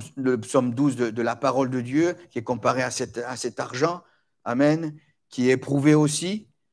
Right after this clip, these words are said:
Euh, dans Proverbe chapitre dix-sept, verset trois, peut-être qu'on pourrait le lire, comme l'argent aussi. Et là, je voudrais,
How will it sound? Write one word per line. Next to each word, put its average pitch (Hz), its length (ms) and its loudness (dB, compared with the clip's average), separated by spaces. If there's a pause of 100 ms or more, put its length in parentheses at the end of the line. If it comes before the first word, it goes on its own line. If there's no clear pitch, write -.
(180)
Euh, 127 560 2 (320)
dans 131 220 2
Proverbe 143 380 4
chapitre 135 360 -2
dix-sept, 143 420 2
verset 135 340 -2
trois, 147 260 2
peut-être 135 260 -4
qu'on 131 140 0
pourrait 131 240 0
le 139 120 4
lire, 165 280 -2
comme 139 200 0
l'argent 135 420 0
aussi. 175 420 -2 (680)
Et - 60 -10
là, 160 120 0
je 151 120 -6
voudrais, 143 360 0